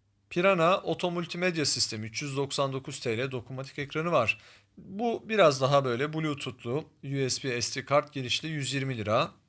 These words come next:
Araç tipi el süpürgesi elli T L.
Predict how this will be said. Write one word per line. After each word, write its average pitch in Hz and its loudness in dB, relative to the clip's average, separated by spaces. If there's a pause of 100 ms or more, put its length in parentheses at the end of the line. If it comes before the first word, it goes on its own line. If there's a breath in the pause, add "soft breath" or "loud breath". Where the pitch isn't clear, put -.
(1400)
Araç 160 4
tipi 147 -6
el 143 2
süpürgesi 147 0 (320 loud breath)
elli 147 -2
T 107 0
L. 147 2